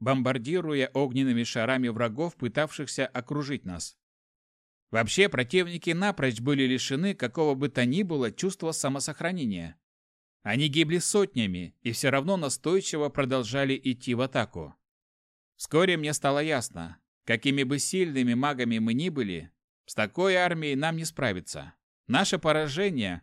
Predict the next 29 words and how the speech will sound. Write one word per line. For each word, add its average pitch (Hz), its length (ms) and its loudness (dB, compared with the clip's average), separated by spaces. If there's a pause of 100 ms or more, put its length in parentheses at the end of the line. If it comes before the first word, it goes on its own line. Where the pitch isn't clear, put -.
(140)
лишь 160 260 2
вопрос 156 400 -4
времени. 92 500 -4 (640)
Это 160 280 6
я 120 160 4
пытался 147 460 0
прокричать 135 580 -2
Элорну. 113 580 -2 (560)
Тот 160 280 4
услышал 165 520 0
меня. 87 380 -4 (800)
"Я 113 200 2
с 120 40 -2
тобой 127 220 2
согласен", 127 640 -2 (240)
крикнул 139 520 0
он 127 200 2
в 123 60 0
ответ. 127 420 -2 (280)
"Но 107 180 -4
что 113 340 -2
прикажешь 113 640 0
делать? 117 500 -4 (220)
Я 107 260 2
не 139 120 0
смогу 131 480 0
вызвать 143 460 -2
наш 113 200 -2
ковёр. 120 500 -2